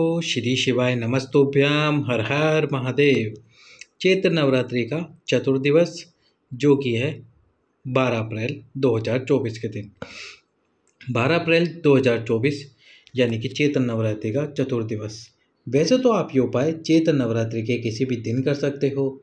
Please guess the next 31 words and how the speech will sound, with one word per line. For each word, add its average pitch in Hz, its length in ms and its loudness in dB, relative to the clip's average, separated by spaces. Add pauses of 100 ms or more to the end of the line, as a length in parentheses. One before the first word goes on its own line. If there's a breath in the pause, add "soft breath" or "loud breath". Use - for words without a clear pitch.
(340 soft breath)
पर 127 120 2
यदि 120 200 0
चतुर्दिवस 143 800 0 (140)
या 175 180 2 (540)
चैत्र 160 420 0
नवरात्रि 123 480 2
की 151 120 -4
पंचमी 131 400 0
तिथि, 139 380 -4 (360 loud breath)
जो 120 160 0
कि 147 180 -2 (200)
तेरह 185 240 4
अप्रैल 123 360 2
को 151 120 0
पड़ 139 200 0
रही 117 240 -2
है, 110 140 -6 (440 soft breath)
उस 160 160 4
दिन 202 200 6
करोगे 196 400 4
तो - 400 -6
आपके 143 280 -2
लिए 147 160 0
बहुत 123 320 0
ही 143 60 -2
ज़्यादा 123 380 -4 (1400 loud breath)
ये 147 120 2
उपाय 151 380 4 (200)
कारगर 127 360 0
सिद्ध 135 280 -2
होगा। 113 360 -4